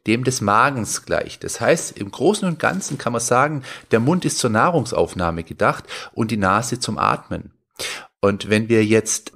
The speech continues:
mal in Richtung Immunsystem gehen,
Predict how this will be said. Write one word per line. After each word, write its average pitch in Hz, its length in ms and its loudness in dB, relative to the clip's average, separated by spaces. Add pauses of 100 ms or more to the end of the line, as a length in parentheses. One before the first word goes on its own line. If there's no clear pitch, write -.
mal 92 600 2 (640)
in 98 160 -6
Richtung 87 720 -4 (120)
Immunsystem 90 960 -2
gehen, 123 400 -4